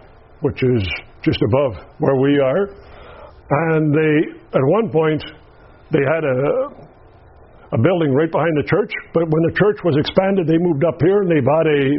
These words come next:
Presbyterian church that they rechristened Tara Hall. Nice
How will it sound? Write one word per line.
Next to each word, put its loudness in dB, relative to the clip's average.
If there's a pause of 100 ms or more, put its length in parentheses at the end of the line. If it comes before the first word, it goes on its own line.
(140)
Presbyterian 0
church -2 (1000)
that 0
they 2
rechristened -2
Tara 0
Hall. -4 (560)
Nice -2